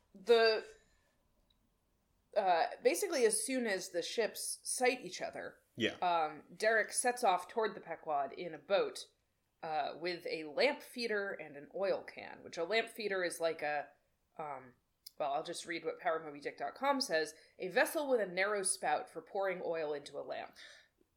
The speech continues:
Speaker 2: It, it's basically the thing you, it's like a funnel. It's the thing that you get the, you move the oil between things with. So he has an oil can, he has a lamp feeder,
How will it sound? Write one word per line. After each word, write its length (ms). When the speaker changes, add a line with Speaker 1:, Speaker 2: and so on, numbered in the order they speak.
Speaker 2:
It, 180
it's 160
basically 460
the 340
thing 400
you, 300
it's 380
like 160
a 60
funnel. 500
It's 180
the 120
thing 280
that 100
you 120
get 340
the, 80
you 320
move 280
the 100
oil 280
between 380
things 320
with. 220
So 140
he 120
has 160
an 60
oil 240
can, 320
he 80
has 100
a 60
lamp 240
feeder, 320